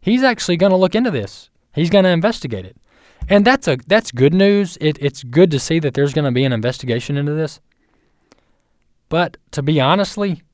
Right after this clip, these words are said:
to be honest, uh, I don't think we need an Inspector General investigation.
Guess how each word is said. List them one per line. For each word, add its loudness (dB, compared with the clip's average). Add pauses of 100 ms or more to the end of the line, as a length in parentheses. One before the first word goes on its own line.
(140)
to -6
be 2
honest, 0 (960)
uh, 0 (200)
I 4
don't 2
think 0
we 0
need 2
an -2
Inspector -6
General -4
investigation. -8